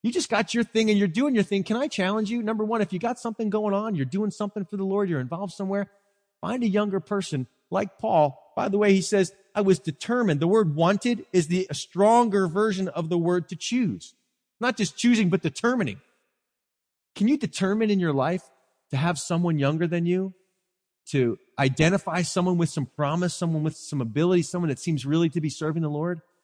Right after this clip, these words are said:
and then encourage them to come alongside of you? Can you make room in your plans for that?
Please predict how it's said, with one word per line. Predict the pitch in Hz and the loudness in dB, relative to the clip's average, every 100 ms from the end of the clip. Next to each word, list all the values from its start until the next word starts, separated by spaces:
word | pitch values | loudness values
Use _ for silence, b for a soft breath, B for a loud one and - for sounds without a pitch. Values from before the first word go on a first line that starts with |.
| _ _ | _ _
and | 151 156 | 0 2
then | 165 156 - | 2 0 -4
encourage | 139 - 160 170 | -6 -4 -4 -2
them | 185 185 | -4 -4
to | - | -4
come | - 160 | -4 -2
alongside | 151 156 139 135 165 | -2 -4 -4 -4 -2
of | 196 | -4
you? | 226 - _ _ _ | -8 -14 _ _ _
Can | - | 0
you | 180 | 2
make | 190 190 | 2 -2
room | 160 185 | -2 0
in | 185 | 0
your | 175 | 0
plans | - 156 160 190 | -2 -4 -2 -4
for | - 208 | -8 -8
that? | 214 226 202 | -6 -8 -14